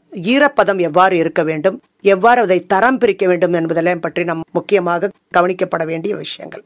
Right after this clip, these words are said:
இது லாபம் மிகவும் குறைந்து காணப்படுகிறது என்ற அடிப்படையிலேயே விவசாயிகள் இதை அதிகமாக உற்பத்தி செய்யவில்லை. எனவே இதனை மட்டும் கருத்தில் கொள்ளாமல் நம்மளுடைய அன்றாட நம்மளுடைய, அதாவது குழந்தைகள் என்று நிறைய பேர் வந்து பாத்தீங்கன்னா, அந்த ஊட்டச்சத்து குறைவினால் வந்து பாதிக்கப்படுகின்றார்கள்.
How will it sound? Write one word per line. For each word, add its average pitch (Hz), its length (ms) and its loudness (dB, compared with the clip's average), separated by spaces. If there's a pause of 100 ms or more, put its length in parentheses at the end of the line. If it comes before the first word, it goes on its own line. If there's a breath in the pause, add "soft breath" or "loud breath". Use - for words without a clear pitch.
(120)
இது 208 180 4
லாபம் 226 500 4
மிகவும் 220 280 2
குறைந்து 240 440 2
காணப்படுகிறது 202 640 2
என்ற 185 240 0
அடிப்படையிலேயே 190 560 0
விவசாயிகள் 190 580 0
இதை 175 120 0
அதிகமாக 180 440 0
உற்பத்தி 175 360 -2
செய்யவில்லை. 151 400 -6 (240)
எனவே 220 360 4
இதனை 208 300 2 (100)
மட்டும் 208 360 2
கருத்தில் 202 440 4
கொள்ளாமல் 160 460 0 (260)
நம்மளுடைய 185 460 2 (440)
அன்றாட 226 480 4 (200)
நம்மளுடைய, 180 540 0
அதாவது 196 340 -2
குழந்தைகள் 262 540 2
என்று 196 320 0
நிறைய 196 360 0
பேர் 208 260 0
வந்து 185 140 -2
பாத்தீங்கன்னா, 175 500 0 (320)
அந்த 170 300 -2 (100)
ஊட்டச்சத்து 226 540 0
குறைவினால் 202 440 0
வந்து 175 180 -4
பாதிக்கப்படுகின்றார்கள். 156 1000 -4